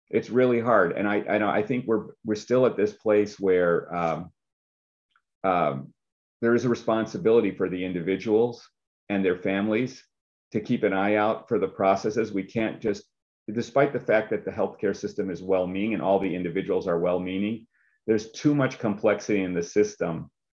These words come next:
to trust that the system is going to find and put the patterns together.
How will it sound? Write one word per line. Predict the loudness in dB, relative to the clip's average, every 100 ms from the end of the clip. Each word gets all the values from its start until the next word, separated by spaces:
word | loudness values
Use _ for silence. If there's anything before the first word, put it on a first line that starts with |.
| _ _ _ -4
to | -2
trust | 2 2 4
that | 0 -2
the |
system | -4 -4 -4 -2 -2
is | -2
going | 0 0 0
to | -4
find | -4 -2 0 0 -2
and | -4 -8
put | -4 -4
the | -2
patterns | -6 -2 0 0 -2
together. | -4 0 2 2 0